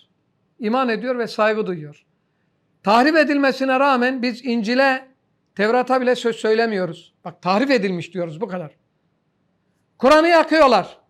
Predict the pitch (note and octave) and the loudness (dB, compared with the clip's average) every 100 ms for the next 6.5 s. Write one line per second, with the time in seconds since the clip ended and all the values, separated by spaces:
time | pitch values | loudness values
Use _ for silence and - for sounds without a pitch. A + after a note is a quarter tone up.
0 | _ _ _ - A#3+ D4 D#4+ C#4 B3 F#3 | _ _ _ 2 4 4 4 4 2 2
1 | E3 - _ _ - B3 C#4+ D4 D4 D#4 | -4 -10 _ _ 0 2 4 4 2 2
2 | C4 C4+ C#4+ C#4 D4+ C#4 C4+ A3+ F#3+ G#3+ | 2 2 2 2 2 2 4 4 2 0
3 | B3+ D4+ D4+ - B3 G3+ E3+ - _ _ | 2 2 0 -2 0 2 0 -6 _ _
4 | _ - G#3+ A3+ E4 F4 F4 C4 C4+ B3+ | _ -10 -2 0 2 0 0 2 2 2
5 | A#3 B3+ A#3 A3 G3+ G3 F#3+ - C#4+ E4 | 0 0 0 -4 -4 -8 -8 -4 2 2
6 | C#4+ C4 B3+ - | 2 0 -4 -10